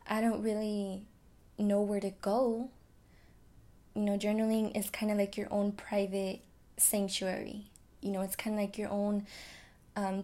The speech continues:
therapy. You get me? And so, you, you know, so how do, how do you self-reflect?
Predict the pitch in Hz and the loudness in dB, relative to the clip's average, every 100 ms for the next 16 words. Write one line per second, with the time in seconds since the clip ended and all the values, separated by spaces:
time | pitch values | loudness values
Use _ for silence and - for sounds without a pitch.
0 | - 208 196 196 - - - 196 - - | 2 4 4 0 -6 -8 -10 -10 -18 -20
1 | - - - - - - - - - - | -20 -20 -20 -20 -20 -20 -20 -20 -20 -10
2 | 202 196 196 214 214 233 - - - - | -6 -6 -4 -4 -6 -8 -14 -18 -20 -20
3 | - - 226 226 - 226 214 208 226 - | -8 0 2 2 2 4 4 4 -2 -8
4 | - - - - - - - - - - | -20 -20 -20 -20 -20 -20 -20 -20 -20 -20
5 | - - - - - - - - - - | -20 -20 -20 -20 -20 -20 -20 -20 -20 -20
6 | - - - - - - - - - - | -20 -20 -20 -20 -20 -20 -20 -20 -20 -20
7 | - - - - - - - - 220 233 | -20 -20 -20 -20 -20 -20 -20 -4 -4 -4
8 | - - - 214 196 196 190 - 208 208 | -12 -18 -8 -4 -2 -4 -6 -2 0 2
9 | 226 233 220 214 - - - - - - | 4 4 0 -4 -12 -20 -20 -20 -8 2
10 | 240 233 226 214 202 - 196 - - - | 6 6 4 0 -4 -2 -2 -2 -6 -10